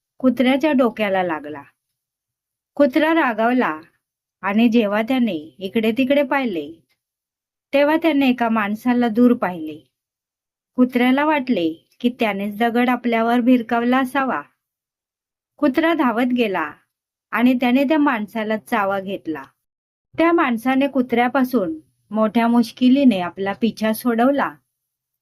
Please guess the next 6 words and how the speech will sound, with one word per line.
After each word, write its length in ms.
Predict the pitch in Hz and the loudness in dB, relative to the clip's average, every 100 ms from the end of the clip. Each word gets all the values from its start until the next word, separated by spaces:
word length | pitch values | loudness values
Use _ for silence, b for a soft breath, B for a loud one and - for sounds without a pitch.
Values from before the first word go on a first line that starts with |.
| _ _ _ _ | _ _ _ _
आणि 200 | - 269 | -2 -2
कुत्र्याने 920 | 302 285 262 226 254 277 185 294 - _ _ 196 | 0 -2 -2 0 2 0 -2 -6 -10 _ _ -2
ज्या 200 | 214 208 | 0 0
माणसाला 560 | 208 208 214 226 220 240 | -2 -2 -2 -2 0 0
चावा 400 | 247 214 226 247 | 0 0 2 2
घेतला, 440 | 247 254 254 269 | 2 2 2 0